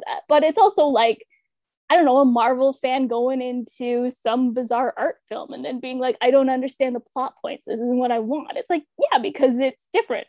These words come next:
It's not for you. It's like, there can be different things. And what we should maybe do is evaluate if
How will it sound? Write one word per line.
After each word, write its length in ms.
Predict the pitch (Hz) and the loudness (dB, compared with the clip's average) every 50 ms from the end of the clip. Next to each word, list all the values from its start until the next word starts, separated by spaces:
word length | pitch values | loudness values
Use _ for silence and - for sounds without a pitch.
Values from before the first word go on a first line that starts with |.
| _ _ | _ _
It's 100 | _ _ | _ _
not 160 | 254 247 254 | -6 -6 -4
for 80 | - 277 | -4 -2
you. 260 | 302 403 - - - - | -2 -2 -2 -4 -10 -12
It's 180 | - - - | -14 -16 -4
like, 260 | - 254 208 247 - _ _ _ _ _ _ | -2 -2 -2 -2 -6 _ _ _ _ _ _
there 120 | 269 247 247 | 4 4 6
can 180 | - 285 277 | 6 4 4
be 140 | 240 294 277 | 4 2 0
different 360 | 240 240 233 - 262 247 240 | 0 0 0 0 -4 -4 -2
things. 540 | - 330 330 320 262 - - - - 233 - - _ | 0 0 0 0 -2 -4 -6 -12 -18 -20 -20 -18 _
And 380 | 277 - 403 - 214 254 285 - _ - 208 196 | -12 -10 -10 -10 -10 -12 -14 -16 _ -20 -20 -8
what 280 | 202 247 240 247 240 247 | -4 2 2 4 2 2
we 100 | 269 254 | 0 -4
should 160 | 247 - 240 226 | -4 -4 -4 -4
maybe 200 | 247 247 240 233 | -4 -4 -4 -4
do 220 | - 254 254 247 | -4 -4 -2 -4
is 120 | 247 233 | -4 -6
evaluate 520 | - 233 - - - 226 247 - - 277 - | -6 -6 -4 -2 -2 -2 2 2 2 0 0
if 120 | - - | -4 -8